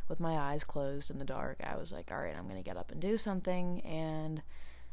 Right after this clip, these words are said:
I had to record this, so I was like, "You know what? That could be a fun activity to do." <laughs> So here we are.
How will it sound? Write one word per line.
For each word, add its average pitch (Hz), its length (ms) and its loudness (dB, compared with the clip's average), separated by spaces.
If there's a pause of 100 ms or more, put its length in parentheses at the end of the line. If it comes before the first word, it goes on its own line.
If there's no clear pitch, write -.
(260)
I - 100 -2
had 185 120 4
to 202 60 4
record 220 340 12
this, 185 240 12
so 175 460 12
I 175 100 8
was 175 240 6
like, 165 160 2
"You 180 80 2
know 196 120 4
what? 202 260 4 (1000)
That 196 180 4
could 185 120 4
be 165 120 0
a 160 60 0
fun 151 220 0
activity 147 600 6
to 147 100 4
do." 147 380 6 (720)
<laughs> - 100 10 (540)
So 165 440 10
here 190 200 6
we 196 140 8
are. 156 260 6